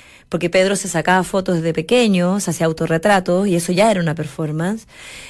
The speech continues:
Y luego esto continúa, eh, cuando saca sus libros, también sigue haciendo performance, porque la literatura de Pedro está muy vinculada a la performance.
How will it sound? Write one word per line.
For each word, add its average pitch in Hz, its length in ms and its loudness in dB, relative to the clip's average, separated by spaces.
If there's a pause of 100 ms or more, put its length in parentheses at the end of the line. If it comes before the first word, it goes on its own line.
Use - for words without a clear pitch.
(140)
Y 214 100 2
luego 247 500 4
esto 240 400 -4
continúa, 220 720 0 (1120)
eh, 180 400 2
cuando 160 640 2 (380)
saca 202 260 0
sus 190 180 -2
libros, 226 300 2
también 233 320 0
sigue 247 160 0
haciendo 226 220 0
performance, 214 360 0
porque 202 200 -2
la 196 100 2
literatura 185 540 0
de 302 80 2
Pedro 285 200 2
está 247 160 -2
muy 233 240 0
vinculada 220 580 2
a 180 40 2
la 165 100 2
performance. 160 580 -6